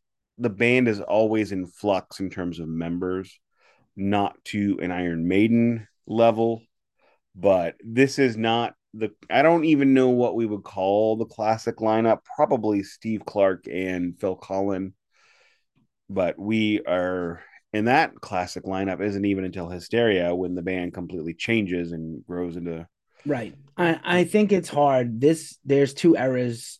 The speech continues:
Speaker 2: or three eras of this band.
Speaker 1: Mm-hmm.
Speaker 2: They're getting, not necessarily, they get, they start out good, they get interesting and popular, and then they get progressively <laughs> worse. But, like,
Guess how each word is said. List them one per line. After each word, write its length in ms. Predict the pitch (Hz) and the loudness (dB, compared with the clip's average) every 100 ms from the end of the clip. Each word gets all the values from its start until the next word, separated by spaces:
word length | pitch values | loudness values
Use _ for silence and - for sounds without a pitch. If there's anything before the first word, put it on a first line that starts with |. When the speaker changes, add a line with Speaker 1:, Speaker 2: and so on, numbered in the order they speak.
| - | -6
Speaker 2:
or 140 | 120 | -4
three 300 | 113 147 147 | 0 4 4
eras 320 | 123 131 120 | 4 0 -2
of 120 | 117 113 | -4 -6
this 140 | 113 | -8
band. 500 | 110 110 107 107 104 _ _ _ _ _ _ _ _ | -6 -6 -6 -8 -10 _ _ _ _ _ _ _ _
Speaker 1:
Mm-hmm. 100 | 113 | -2
Speaker 2:
They're 280 | 110 123 120 | 2 2 0
getting, 640 | 123 135 135 127 123 127 | 2 2 4 4 4 2
not 260 | 127 117 - | 0 -4 -8
necessarily, 580 | 117 - 117 113 107 | -8 -6 -6 -4 -6
they 140 | 104 120 | -6 0
get, 260 | 135 139 | 0 0
they 500 | 139 131 127 123 120 | 2 4 4 2 0
start 260 | 117 - 165 | 0 4 6
out 160 | 170 151 | 6 6
good, 380 | 170 160 156 - _ _ - 92 - _ _ - | 6 6 2 -6 _ _ -20 -20 -20 _ _ -2
they 120 | 123 | 2
get 260 | 139 127 - _ _ _ - | 2 0 -6 _ _ _ 2
interesting 920 | 175 190 185 - 185 190 208 196 - - | 4 6 4 4 4 6 6 4 -2 -2
and 220 | 143 127 | 0 2
popular, 640 | 160 160 175 185 208 220 - | 0 0 2 4 4 0 -4
and 160 | 143 139 | 0 2
then 180 | 143 139 | 4 4
they 120 | 135 | 2
get 180 | 135 123 | 0 0
progressively 520 | - 135 123 107 95 | 2 2 2 -4 -6
<laughs> 40 | - | -10
worse. 260 | - - 127 | -14 -14 -12
But, 160 | 117 - | -10 -6
like, 400 | 147 147 120 | -2 -2 -4